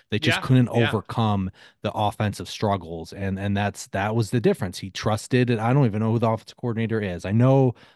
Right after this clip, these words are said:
Speaker 1: they pulled a big name this year. Shoot, I can't remember who they're, they're replacing it now. Um, obviously they have to replace Manny Diaz, who left. Um, but it, it, it, yeah, it, they just couldn't get it together, and they had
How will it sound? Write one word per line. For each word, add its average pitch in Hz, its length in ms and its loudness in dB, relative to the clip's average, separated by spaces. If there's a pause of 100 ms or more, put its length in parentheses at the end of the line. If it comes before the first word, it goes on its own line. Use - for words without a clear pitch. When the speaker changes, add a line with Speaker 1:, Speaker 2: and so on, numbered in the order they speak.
Speaker 1:
they 110 100 -2
pulled 120 640 -2 (540)
a 117 80 -2 (180)
big 117 320 0
name 104 640 -2 (1080)
this 107 440 -8
year. 98 280 -2
Shoot, - 300 -6
I 180 60 -12
can't - 240 -12
remember 135 320 -4
who 160 160 -6
they're, 90 260 -6
they're 87 180 -10
replacing 92 540 -12
it 80 100 -12
now. 87 340 -10 (260)
Um, 92 400 -2
obviously 104 300 -2
they 101 40 0
have 98 120 -4
to 95 100 -4
replace 90 360 -6
Manny 90 220 -6
Diaz, 87 340 -10
who 87 120 -12
left. 110 340 -2 (360)
Um, 92 360 -2 (720)
but 117 320 2 (640)
it, 165 200 2
it, 160 180 0
it, 147 240 -2
yeah, 127 240 2 (120)
it, 127 140 0
they 123 120 2
just - 280 -2
couldn't 139 260 2
get 110 140 -2
it 107 80 -4
together, 95 460 -6
and 95 140 -6
they 95 80 -6
had 92 180 -6